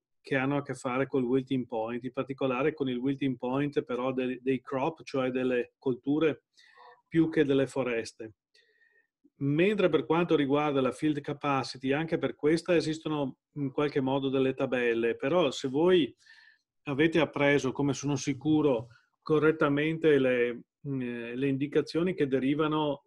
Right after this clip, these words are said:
dal, dall'analisi con le equazioni di Richards, non esiste questa cosa che si chiama,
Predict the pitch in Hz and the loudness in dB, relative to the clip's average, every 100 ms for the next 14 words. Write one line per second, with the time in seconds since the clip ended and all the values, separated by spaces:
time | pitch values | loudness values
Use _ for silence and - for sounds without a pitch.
0 | _ - 143 135 127 123 120 120 _ _ | _ -8 -4 -2 -2 -4 -6 -8 _ _
1 | _ _ _ _ 147 139 127 131 156 156 | _ _ _ _ -2 0 0 0 0 0
2 | 156 139 131 135 123 147 151 139 131 123 | 0 0 0 -2 -4 -2 0 0 0 -2
3 | - 120 117 - 127 120 _ _ _ _ | -4 -6 -6 -8 -8 -8 _ _ _ _
4 | 147 165 147 127 185 180 196 175 175 165 | 0 2 4 4 2 2 2 2 0 -2
5 | - 151 160 147 143 127 139 143 147 143 | 0 0 0 0 -2 -2 -2 0 0 -2